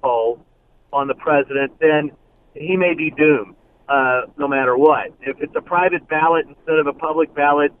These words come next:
Trump may be gone because there's nobody who really likes him, but nobody, there are very few who are gonna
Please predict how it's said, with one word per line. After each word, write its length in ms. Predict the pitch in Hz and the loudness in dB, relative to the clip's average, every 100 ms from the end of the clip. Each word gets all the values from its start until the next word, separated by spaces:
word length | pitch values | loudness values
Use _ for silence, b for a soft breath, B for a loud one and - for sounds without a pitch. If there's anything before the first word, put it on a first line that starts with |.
| _ _ _ _ | _ _ _ _
Trump 260 | 180 165 - | 0 0 2
may 140 | 151 | -2
be 160 | 143 131 | -2 -6
gone 520 | 135 139 127 98 85 _ _ _ _ | 0 2 2 -2 -10 _ _ _ _
because 300 | 131 - 143 135 | -12 -2 -2 -2
there's 140 | 139 | -2
nobody 360 | 170 156 147 143 | 2 4 2 0
who 80 | 143 | 0
really 300 | 143 135 113 | 2 2 0
likes 400 | 117 156 160 - | -2 -2 -2 -6
him, 200 | 143 131 | -8 -6
but 140 | 127 123 - - | -4 -4 -6 -2
nobody, 560 | 147 151 151 147 123 - | 0 2 2 0 -4 -2
there 140 | 147 | -2
are 40 | 131 | 2
very 280 | 160 147 | 2 0
few 260 | - 175 165 | -2 -8 -4
who 80 | 143 | -2
are 80 | 135 | -2
gonna 160 | 131 | -6